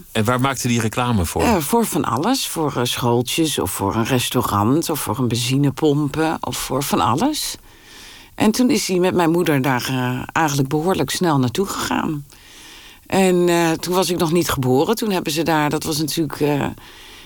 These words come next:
Speaker 2: in de jaren, eind jaren zestig, begin jaren zeventig. En, eh, dat was niet echt normaal als mensen dat deden. Dus ze hadden heel wat te overwinnen in die tijd daar, met z'n tweeën. Nog hartstikke jong. En mijn moeder was echt gewoon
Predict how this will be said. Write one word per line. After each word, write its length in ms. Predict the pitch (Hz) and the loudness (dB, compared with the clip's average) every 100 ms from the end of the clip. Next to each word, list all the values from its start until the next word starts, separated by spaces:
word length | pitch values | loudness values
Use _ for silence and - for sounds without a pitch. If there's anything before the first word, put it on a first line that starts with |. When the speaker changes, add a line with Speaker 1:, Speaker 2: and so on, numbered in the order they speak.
| - | -12
Speaker 2:
in 180 | - 170 | 0 2
de 80 | 160 | 4
jaren, 380 | 160 156 151 156 | 4 2 2 0
eind 260 | 165 165 | 0 0
jaren 280 | 160 151 143 | 2 0 -2
zestig, 500 | 139 165 - - 262 | 0 0 0 -2 -4
begin 260 | - 196 180 | -2 0 2
jaren 260 | 170 151 | 2 0
zeventig. 840 | 143 139 131 - 185 - 285 - - - - - - - - - | 0 2 2 0 -4 -2 -2 -4 -12 -14 -20 -20 -20 -20 -10 0
En, 360 | 196 185 175 | 2 4 4
eh, 260 | 160 147 139 - 120 - | 4 2 0 -2 -6 -8
dat 400 | - - 185 - | -10 -2 -2 2
was 160 | 156 | 2
niet 180 | 160 220 | 2 2
echt 180 | - 117 | 2 0
normaal 460 | 127 135 143 240 233 | 2 2 2 2 0
als 140 | 180 | 0
mensen 360 | 196 180 - 165 | -2 -2 -2 -2
dat 140 | 139 | 0
deden. 340 | 139 127 147 185 | 2 2 0 -2
Dus 140 | 175 | -2
ze 80 | 165 | 0
hadden 240 | 160 156 | 0 2
heel 200 | 151 180 | 2 0
wat 140 | 160 151 | 0 -4
te 120 | 160 | -2
overwinnen 640 | 135 147 147 160 180 208 | 0 0 0 2 2 0
in 160 | 165 143 | 0 0
die 180 | 135 | 0
tijd 360 | - 131 127 127 | 0 0 0 0
daar, 260 | 120 123 170 | 0 -2 -2
met 180 | 151 | -2
z'n 140 | - 151 | -4 -4
tweeën. 580 | - 131 113 131 175 - | 0 2 2 0 0 0
Nog 180 | 143 | 0
hartstikke 580 | 123 143 - - 131 151 | 0 0 -2 -4 -2 2
jong. 320 | 135 131 131 | 2 2 0
En 100 | 110 | -2
mijn 160 | 123 120 | -2 0
moeder 240 | 139 147 | 0 0
was 160 | 127 120 | -2 -2
echt 240 | 120 - - | -2 -4 -4
gewoon 420 | 135 123 117 | 0 0 0